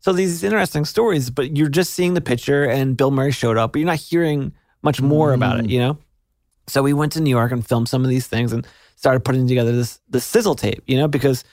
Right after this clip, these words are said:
Speaker 1: all my ideas are awful on paper. Santa, Bill Murray, this new, new movie I did, Waldo and Weed, like, they're all bad ideas on paper that no one can understand. So we have to make these, like, sizzle, sizzle tapes. So in doing so, we interviewed some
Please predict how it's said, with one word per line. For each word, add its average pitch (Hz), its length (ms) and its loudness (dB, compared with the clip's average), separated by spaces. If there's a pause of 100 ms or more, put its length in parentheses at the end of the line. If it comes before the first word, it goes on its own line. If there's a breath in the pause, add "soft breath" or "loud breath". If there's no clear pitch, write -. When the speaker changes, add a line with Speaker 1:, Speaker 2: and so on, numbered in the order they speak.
(280 loud breath)
Speaker 1:
all 196 180 2
my 175 200 0
ideas 117 640 -2
are 139 100 2
awful 135 340 0
on 113 100 -2
paper. 110 480 -8
Santa, 151 600 0
Bill 135 140 2
Murray, 127 380 2 (300 soft breath)
this - 180 -6
new, 147 380 0
new 156 160 2
movie 143 220 2
I 131 40 2
did, 127 180 -2
Waldo 127 300 2
and 120 120 0
Weed, 127 180 2
like, 123 220 -2
they're 143 160 2
all 165 240 2
bad 131 420 0
ideas 127 380 0
on 113 100 -4
paper 120 460 0 (180 loud breath)
that 127 100 -2
no 143 140 4
one 151 140 0
can 139 100 -4
understand. 127 420 -2
So 127 80 0
we 120 80 0
have 131 100 0
to 123 80 -4
make 127 160 -2
these, 117 140 -4
like, 110 140 -2
sizzle, - 380 -8
sizzle 196 260 0
tapes. - 340 -8 (600 soft breath)
So 151 120 2
in 143 120 2
doing 202 260 2
so, 127 300 -2
we 135 140 0
interviewed 131 340 0
some 113 280 -4